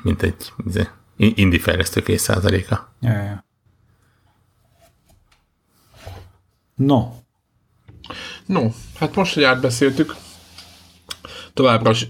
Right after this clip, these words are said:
Speaker 3: se tartom jónak egyébként ezt a megoldást, de igazából, hogyha, hogyha nem lesz más, nem tudom, hogy a Gogon mi van meg, meg a másik olyan pisz is,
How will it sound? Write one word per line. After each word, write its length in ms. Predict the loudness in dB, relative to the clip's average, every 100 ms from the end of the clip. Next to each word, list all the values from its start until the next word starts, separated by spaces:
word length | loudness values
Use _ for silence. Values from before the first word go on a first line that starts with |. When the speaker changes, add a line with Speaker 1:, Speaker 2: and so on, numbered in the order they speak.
| -2
Speaker 3:
se 400 | 2 4 4 2
tartom 420 | 4 2 2 0
jónak 320 | 0 0 0 0
egyébként 380 | -2 -4 -4
ezt 200 | -4 -4
a 40 | -2
megoldást, 640 | -2 0 0 2 0 2
de 240 | 2 2 -2 -4
igazából, 640 | 0 2 4 4 2 0 2
hogyha, 540 | -2 -4 -2 -2 -2
hogyha 300 | -2 -4 -2
nem 180 | 0 2
lesz 140 | 0 2
más, 220 | 0 2
nem 120 | 0
tudom, 160 | 2 4
hogy 100 | 4
a 60 |
Gogon 340 | 4 2 2 0
mi 120 | -2
van 180 | -4 -6
meg, 420 | -6 -4 -6 -4
meg 140 | -6
a 40 | -6
másik 460 | -6 -6 -6 -6
olyan 220 | -6 -8 -6
pisz 220 | -6 -4
is, 220 | -6 -6